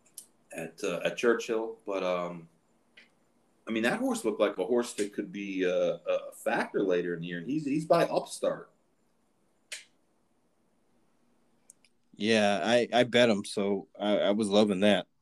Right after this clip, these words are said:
Speaker 2: He just left no doubt. He was just so far ahead of everybody else,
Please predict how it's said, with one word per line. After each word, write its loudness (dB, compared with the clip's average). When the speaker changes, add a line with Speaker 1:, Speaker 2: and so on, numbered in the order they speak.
Speaker 2:
He 4
just 4
left 6
no 10
doubt. 8
He 2
was 0
just -4
so 6
far 4
ahead 4
of 4
everybody 0
else, 4